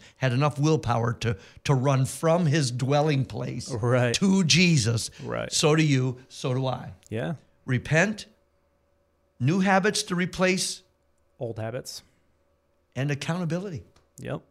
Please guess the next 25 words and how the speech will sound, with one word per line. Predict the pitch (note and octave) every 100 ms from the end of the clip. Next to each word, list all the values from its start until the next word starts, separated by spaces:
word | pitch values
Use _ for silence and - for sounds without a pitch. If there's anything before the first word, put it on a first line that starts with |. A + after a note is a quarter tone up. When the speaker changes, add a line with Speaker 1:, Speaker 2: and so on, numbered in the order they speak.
| - _ _
Speaker 1:
I | C#3+
think | D#3 C#3
if | G2
we | F#3+ A3+
have | G#3 D3
nobody | D3+ F3+ E3+ D3
walking | A#2+ C#3 D#3+ C#3
this | C3+ -
journey | - C#3 C#3
with | A#2 B2+
us, | F#2 - - - - - _
I | B2 B2
heard | C3 D#3+
somebody | E3 D#3
say | D#3
one | C#3 B2
time, | C3+ A#2 - - _
"There's, | B2 A#2
there's | C3+ -
some | B2+
real | D#3
dangerous | C#3+ D#3+ D#3+ D3 C3
place. | - A2+ - - - _ _ _ _ _ _
Dangerously | A#2+ C3+ D#3 F3+ E3+ F#3 F3+
tired | - C3+ B2 B2+ B2+